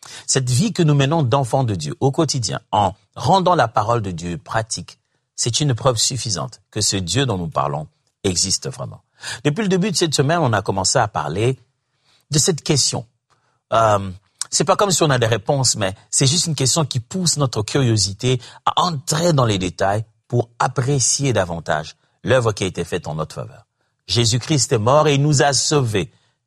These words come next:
Comment Jésus nous a-t-il sauvés ? Nous sommes allés regarder les détails du parcours, la stratégie. Oh, quelle sagesse divine ! Depuis sa naissance, il y a, le plan avait déjà commencé.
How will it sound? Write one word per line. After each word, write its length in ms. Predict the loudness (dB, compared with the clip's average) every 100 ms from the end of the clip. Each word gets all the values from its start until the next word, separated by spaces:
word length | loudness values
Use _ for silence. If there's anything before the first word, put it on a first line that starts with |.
| _ _ _ _ _ _ _ _
Comment 480 | 0 4 4 4 4
Jésus 320 | 2 4 2
nous 140 | 2 -2
a-t-il 240 | -4 -2
sauvés ? 360 | -2 -4 -12 -20 _ _ -18 -10 -2
Nous 80 | 2
sommes 280 | 4 4 4
allés 240 | 4 4
regarder 600 | 4 4 2 4 4 2
les 180 | 4 4
détails 420 | 4 4 4 2
du 160 | 2 0
parcours, 500 | 0 -2 0 0 2
la 160 | 2
stratégie. 800 | 0 -2 -2 -2 0 0 0 -2 2
Oh, 440 | 2 4 4 2 2
quelle 200 | 0 0
sagesse 520 | 2 2 2 0 0
divine ! 380 | -4 -4 -8 -10 _ -12 -10 2
Depuis 320 | 2 4 2
sa 180 | 2 4
naissance, 760 | 4 2 2 2 0 -2 -4 _ _ _ 0
il 80 |
y 20 | 2
a, 60 | 4
le 180 | 2
plan 200 | 4 4
avait 200 | 4 2
déjà 240 | 2 2 2
commencé. 440 | 2 0 0 -4